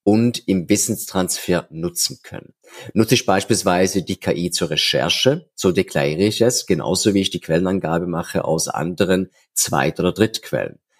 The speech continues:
Nutze ich als Wissensreflexion, da dokumentiere ich den Prozess und eben nicht nur das Ergebnis. Und ich denke, hier ist auch eine große Chance, denn K I kann uns helfen, Lernblockaden aufzulösen, aber auch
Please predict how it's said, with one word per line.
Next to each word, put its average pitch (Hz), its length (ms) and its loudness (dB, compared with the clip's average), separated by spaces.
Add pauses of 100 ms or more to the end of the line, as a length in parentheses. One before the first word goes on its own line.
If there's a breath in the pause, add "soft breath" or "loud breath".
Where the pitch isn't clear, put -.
(140)
Nutze 110 240 0
ich 101 140 2
als 90 220 -2
Wissensreflexion, 123 1400 2
da 98 180 0
dokumentiere 98 720 0
ich 92 140 -4
den 85 220 -4
Prozess - 760 0
und 107 140 -4
eben 101 180 2
nicht 98 220 -4
nur 90 60 -4
das 85 100 -6
Ergebnis. 92 800 -2 (280 loud breath)
Und 113 100 4
ich - 100 2
denke, 117 260 2
hier 104 220 4
ist 120 120 0
auch 110 120 2
eine 104 140 0
große 95 300 -2
Chance, 101 480 0
denn 107 200 -6
K - 200 -2
I 101 280 -2
kann 151 300 2
uns - 360 -4
helfen, 98 420 -4
Lernblockaden 95 840 -2
aufzulösen, 104 880 0
aber 92 180 0
auch 90 200 0